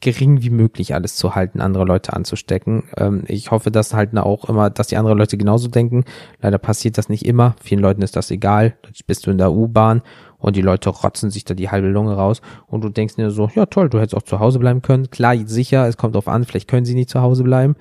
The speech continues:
aber es geht um die eigene Gesundheit und die sollte man ernst nehmen. Ähm, und wenn du wirklich halb in die U-Bahn kotzt vor Husten und schniefst und das, pff, und das, das klingt, als würde jemand, äh, äh,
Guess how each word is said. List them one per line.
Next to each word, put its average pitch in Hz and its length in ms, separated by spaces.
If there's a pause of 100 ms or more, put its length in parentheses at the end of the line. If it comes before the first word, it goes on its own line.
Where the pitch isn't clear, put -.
(340)
aber 107 560
es - 180
geht 127 140
um 120 80
die - 100
eigene 113 220
Gesundheit 110 480
und 104 120
die 107 100
sollte 101 200
man 92 160
ernst 98 300
nehmen. 98 280 (140)
Ähm, 90 260
und 104 220
wenn 95 180
du 101 200
wirklich 101 420 (720)
halb 123 320
in 120 80
die 127 100
U-Bahn 123 360
kotzt - 420
vor 113 200
Husten 120 760
und 110 280
schniefst 139 760
und 120 100
das, - 260 (280)
pff, - 180 (560)
und 120 140
das, 113 240
das 113 220
klingt, 131 280
als 113 200
würde 117 200
jemand, 113 480
äh, 104 420
äh, 101 40